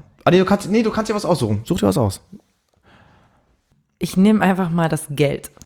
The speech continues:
Speaker 1: Jo, hier haben wir die Geldkarte.
Speaker 2: Okay. Aber eigentlich müsstest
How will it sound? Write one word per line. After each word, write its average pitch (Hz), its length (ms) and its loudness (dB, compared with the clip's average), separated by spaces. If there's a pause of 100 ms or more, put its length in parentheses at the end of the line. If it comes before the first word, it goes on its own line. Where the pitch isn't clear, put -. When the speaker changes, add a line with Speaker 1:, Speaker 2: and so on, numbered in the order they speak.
(300)
Speaker 1:
Jo, 98 260 2 (180)
hier 104 200 2
haben 101 80 4
wir 98 60 2
die 90 80 -2
Geldkarte. 90 500 -4 (1120)
Speaker 2:
Okay. 254 360 0 (1200)
Aber 190 140 2
eigentlich 240 280 2
müsstest 233 500 0